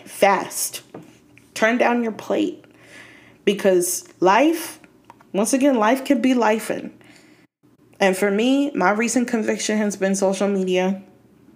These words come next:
And the Lord literally <laughs> said to me one day, "What's more important,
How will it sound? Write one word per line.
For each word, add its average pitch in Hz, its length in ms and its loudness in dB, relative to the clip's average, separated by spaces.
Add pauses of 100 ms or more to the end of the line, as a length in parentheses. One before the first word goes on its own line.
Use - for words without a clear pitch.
(720)
And 196 160 2
the 185 80 4
Lord 196 360 2
literally 202 340 2
<laughs> - 140 0
said 214 200 4
to - 80 -2
me 202 120 0
one 175 220 0
day, 156 320 0
"What's 170 360 -2
more 175 200 -2
important, 160 580 -4